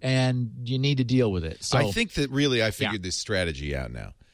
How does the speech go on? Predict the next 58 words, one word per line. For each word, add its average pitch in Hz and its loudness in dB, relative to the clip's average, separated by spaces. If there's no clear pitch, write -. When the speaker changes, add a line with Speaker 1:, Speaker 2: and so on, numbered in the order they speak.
Speaker 2:
If 135 0
they 143 2
have 156 0
a - -6
new 135 0
one 135 2
every 104 0
week, 113 0
pretty 131 0
soon 127 -2
people 101 -6
figure 101 -4
it's 92 -4
all 117 0
the 98 -4
same 135 -2
one. 76 -4
"Oh, 110 2
we 113 0
already 104 0
heard 143 -4
about 64 -8
that 55 -8
one." 55 -10
And 110 2
it'll 110 2
just, 98 -4
it'll 101 0
say, 110 -4
"Well, 175 -2
there's 170 2
just 123 -2
one 110 0
problem 80 -4
that 71 -10
just - -6
keeps, - -6
you 107 -4
know, 85 -6
people 87 -2
keep - -8
reporting." 85 -6
But 143 0
this - 4
Speaker 1:
Well, 151 4
Speaker 2:
is - 0
not. - 2
This 240 -2
is 220 -6
this - -8
Speaker 1:
no. 170 4
Speaker 2:
new 370 0
one. 107 -6
<laughs> - -20
Speaker 1:
And 175 2
in 160 2
this - 2
case, 151 0